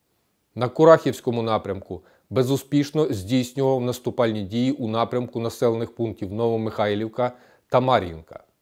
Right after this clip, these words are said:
На Запорізькому напрямку противник веде наступальні бойові дії в напрямку населеного пункту Трудолюбівка.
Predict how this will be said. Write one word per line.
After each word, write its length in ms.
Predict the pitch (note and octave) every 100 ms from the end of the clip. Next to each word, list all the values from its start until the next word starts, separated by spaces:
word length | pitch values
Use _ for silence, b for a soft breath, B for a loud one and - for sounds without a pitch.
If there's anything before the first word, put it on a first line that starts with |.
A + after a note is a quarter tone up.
| _ _ _ _ A2+
На 100 | B2+
Запорізькому 680 | C3+ C3+ C3 B2+ - C#3+
напрямку 560 | C#3 C#3+ D3 C#3 - C#3+
противник 640 | - C3 B2+ C3+ B2 A#2
веде 240 | A#2+ A2+ B2
наступальні 600 | A#2+ - G2+ B2 A#2 A2
бойові 320 | G#2 G#2+ G#2
дії 420 | G2+ C3 C3+ C3 B B -
в 140 | G#2
напрямку 500 | C3+ C#3 C#3+ C3+ B2+
населеного 540 | A#2+ A2 B2 A#2+ A#2+
пункту 400 | - C3+ B2+ -
Трудолюбівка. 880 | A#2+ - A#2+ C3 B2 F2 E2+ - -